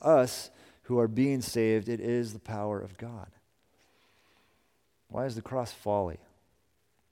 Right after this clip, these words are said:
The cross is about death, powerlessness, weakness. The good news is that the weakness of God is stronger than men.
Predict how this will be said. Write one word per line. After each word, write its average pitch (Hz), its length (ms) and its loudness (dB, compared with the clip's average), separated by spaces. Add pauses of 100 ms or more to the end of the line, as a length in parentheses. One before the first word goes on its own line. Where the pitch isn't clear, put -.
(640)
The - 40 -20
cross 110 220 -4
is 107 80 -4
about 92 340 -4
death, 101 280 -2 (1300)
powerlessness, 117 1120 -2 (1040)
weakness. 104 680 -8 (2000)
The 107 60 -10
good 135 200 6
news 131 200 8
is 117 140 2
that 113 200 6
the 110 120 4
weakness 131 580 0
of 104 260 -2
God 107 540 2 (380)
is 107 180 -6
stronger 123 560 -4
than 101 200 -4
men. 82 320 -6